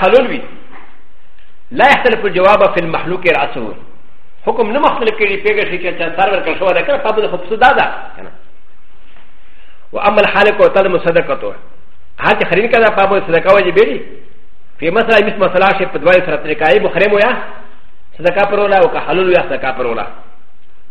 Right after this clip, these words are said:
چې محرم یې صدقه خو د پروشي. ځکه چې ته محرم یې کنه ته په سر باندې کوي، بس سر باندې کوي کنه چې حلال وي.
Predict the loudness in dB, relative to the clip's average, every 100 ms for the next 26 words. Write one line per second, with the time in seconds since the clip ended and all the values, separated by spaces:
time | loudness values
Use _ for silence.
0 | -8 -8 -8 -8 -8 -8 -8 -6 -6 -6
1 | -6 -6 -8 -6 -2 -2 6 6 6 4
2 | 2 2 2 2 2 2 0 0 -2 -4
3 | -6 -8 -8 -8 -8 -8 -8 -6 -2 -2
4 | -2 -2 -2 -2 -2 0 0 0 0 0
5 | -2 -4 -6 -8 -8 -8 -8 -8 -8 -8
6 | -8 -8 -8 -4 -2 0 2 2 2 4
7 | 4 4 2 -2 -2 0 2 2 2 2
8 | 2 0 0 -2 4 4 4 -2